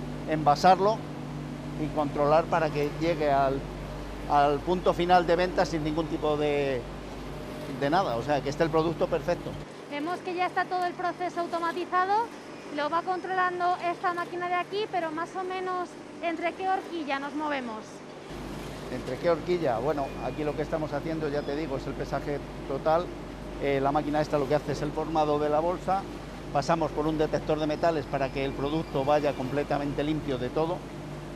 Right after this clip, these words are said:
Speaker 1: Aquí controlamos otra vez el peso para que, bueno,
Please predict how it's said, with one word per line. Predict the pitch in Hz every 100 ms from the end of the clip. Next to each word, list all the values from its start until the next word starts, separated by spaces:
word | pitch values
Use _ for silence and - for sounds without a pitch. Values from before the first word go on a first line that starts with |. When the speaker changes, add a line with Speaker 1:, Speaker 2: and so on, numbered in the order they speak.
| - - -
Speaker 1:
Aquí | 135 160
controlamos | 156 151 156 175 165 147
otra | 151 160
vez | 156 151
el | 151
peso | 156 180 190 240 - 135
para | 127
que, | 123 131 131 131 123 120 - - -
bueno, | 143 143